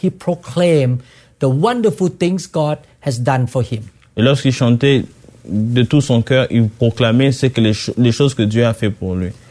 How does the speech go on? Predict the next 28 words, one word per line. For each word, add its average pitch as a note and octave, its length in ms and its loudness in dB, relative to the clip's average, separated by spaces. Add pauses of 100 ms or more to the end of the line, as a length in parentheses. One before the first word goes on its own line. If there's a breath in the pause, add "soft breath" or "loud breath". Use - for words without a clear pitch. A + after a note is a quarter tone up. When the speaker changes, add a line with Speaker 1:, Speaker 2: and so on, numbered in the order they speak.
(140 soft breath)
Speaker 1:
Psalm D3+ 340 0
one D3+ 100 0
hundred C3 240 -2
forty-nine, D3+ 520 0
verse D3+ 200 -2
one, C#3 360 -4
"Praise B3+ 580 0 (160)
the D#3+ 100 2
Lord, C#3+ 440 2
sing A3+ 500 -4 (160)
to G3+ 80 -2
the E3 140 2
Lord D3+ 240 2
a C#3+ 80 -2
new D3+ 240 0
song, A#2+ 420 -2 (300 soft breath)
and B2+ 120 0
his D#3+ 220 -2
praise F3 640 -2 (100)
in D3 160 -2
the C3 240 -4
assembly D3 640 -2 (100)
of C3 180 -6 (100)
saints." - 680 -8 (360)
Speaker 2:
Psaume B2 320 2
cent A#2+ 260 0
quarante-neuf, A2 680 0
verset G2 340 -4